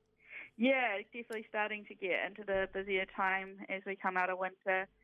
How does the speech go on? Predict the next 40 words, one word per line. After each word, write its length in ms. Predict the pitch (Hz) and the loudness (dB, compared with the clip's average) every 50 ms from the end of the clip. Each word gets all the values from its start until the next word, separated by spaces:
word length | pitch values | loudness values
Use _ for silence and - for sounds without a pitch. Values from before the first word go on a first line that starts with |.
| _ _ _ _ - | _ _ _ _ -2
Lots 180 | 185 - - - 196 | -2 -2 -2 -4 -10
of 80 | 202 | -8
events 400 | 202 185 - - 175 180 175 - - - | -6 -6 -4 -2 -2 -2 -4 -6 -4 -2
happening 460 | - - - - - 175 185 190 190 | -2 -2 -2 -2 -10 -12 -10 -10 -12
across 240 | 190 - - 196 202 - - | -8 -4 -4 -4 -4 -4 -2
the 80 | 190 | 0
region 560 | 190 185 180 185 185 - 185 185 185 185 190 190 202 | 2 2 2 2 0 0 -2 -2 -2 -4 -8 -8 -8
with 100 | 202 190 - | -8 -6 -4
the 80 | 208 214 | -4 -2
different 380 | - 196 202 - 208 202 - - | 0 -2 0 0 0 -2 0 0
young 140 | 196 196 202 - | -4 -4 -2 2
farmers 320 | - 254 262 254 254 254 247 - - | 2 2 4 2 0 -4 -6 -4 0
clubs. 280 | - 247 247 247 - _ _ _ _ _ - - _ _ _ _ - | 2 2 2 2 0 _ _ _ _ _ -20 -20 _ _ _ _ -16
Definitely 300 | 240 214 - 202 208 - - | -14 -8 -6 -4 -4 -4 -4
coming 220 | 208 196 190 190 | -4 -4 -4 -4
into 180 | 190 196 - 226 | -4 -6 -6 -4
Christmas 400 | - - 208 - - - 214 202 - - - | 0 0 0 0 -2 -6 -8 -8 -6 0 2
time. 320 | 208 202 196 196 196 196 202 208 - | 2 4 2 2 -2 -6 -10 -12 -12
There's 140 | 208 208 - | -10 -8 -8
a 60 | 208 202 - | -8 -6 -4
few 240 | - 208 202 202 196 | 0 0 2 0 0
Christmas 380 | - - 214 220 - - 208 _ _ | 0 -2 -2 -2 -4 -16 -18 _ _
parties 460 | - 214 202 202 202 202 196 196 196 190 190 | 0 2 2 2 2 2 0 -2 -2 -4 -6
and 120 | 185 185 - - _ _ - - - - - - - - - _ - | -6 -6 -8 -14 _ _ -20 -20 -18 -16 -14 -14 -14 -14 -16 _ 2
more 200 | 220 220 214 208 - - | 4 4 4 4 4 2
social 380 | 214 202 208 - - 208 196 | 2 2 2 0 -2 -2 0
events, 360 | 196 196 202 196 196 196 - - - - - | 0 0 0 0 0 -4 -8 -14 -10 -4 -4
fundraisers 760 | 202 202 196 196 190 190 196 196 196 196 208 196 196 196 196 196 196 - _ | -2 -2 0 2 2 2 2 2 0 0 2 2 4 2 2 -2 -6 -12 _
such 120 | - - - - - | -8 -8 -8 -6 -8
as 60 | 214 208 _ - - - | -8 -8 _ -4 2 4
tailing, 440 | 190 190 190 196 196 196 190 190 190 | 4 4 4 2 0 -2 -4 -6 -8
and, 120 | 185 190 190 _ _ _ _ _ _ _ - | -10 -12 -12 _ _ _ _ _ _ _ -4
um, 260 | 202 190 190 196 196 - - | -2 0 0 0 -2 -2 -2
we'll 120 | 196 196 | -2 -2
be 180 | 196 202 196 190 | 0 0 -2 2
heading 200 | - 202 196 196 | 0 0 0 0
into 120 | 190 196 - - _ - | -4 -8 -8 -8 _ -4
Crutching 400 | 202 - - - 220 208 202 202 | -4 -4 -4 -8 -8 -6 -6 -6
as 60 | 202 - - | -4 0 2
well 300 | 196 196 196 196 202 | 4 4 4 2 0